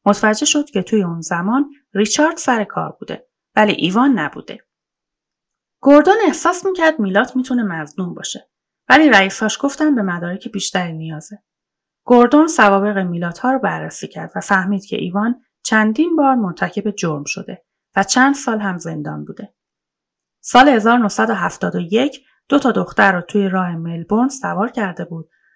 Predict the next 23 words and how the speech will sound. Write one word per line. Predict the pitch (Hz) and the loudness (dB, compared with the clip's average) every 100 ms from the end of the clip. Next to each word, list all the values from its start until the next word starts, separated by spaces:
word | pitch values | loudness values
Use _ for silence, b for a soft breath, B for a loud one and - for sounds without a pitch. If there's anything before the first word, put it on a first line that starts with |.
| _ | _
و | 185 | 0
دخترها | 202 - 220 254 | 0 4 4 4
گفته | 302 214 - | 2 -2 -2
بودن | 277 262 233 220 | -4 -2 -4 -4
چاقویی | - 170 185 180 | -6 -4 -2 -4
بزرگ | - 175 180 233 247 | -4 -6 -2 -2 -2
و | 165 | -8
تناب | - 160 156 - | -10 -10 -10 -10
داشته | 147 - 151 - _ _ | -12 -12 -14 -16 _ _
و | 185 | -2
به | 196 | 0
یکیشون | 196 262 269 - 208 | -2 -4 -4 -6 -6
تجاوز | 156 156 160 160 156 | -6 -10 -12 -12 -16
کرده. | - 156 - _ _ _ _ | -18 -20 -20 _ _ _ _
اما | 240 330 | 6 8
چون | 370 349 | 8 8
مدرک | 294 196 190 254 226 | 8 8 4 2 0
کافی | - 175 - | 0 -2 -4
وجود | 185 165 160 160 | -6 -6 -6 -4
نداشته | 170 170 175 - 311 | -4 -2 -4 0 0
تبرئه | - 165 - 143 | 2 0 -2 -4
شده. | 147 - - 226 _ _ _ _ _ _ _ _ _ _ _ _ _ | -4 -6 -10 -20 _ _ _ _ _ _ _ _ _ _ _ _ _
گوردون | 277 311 320 381 | 10 10 10 6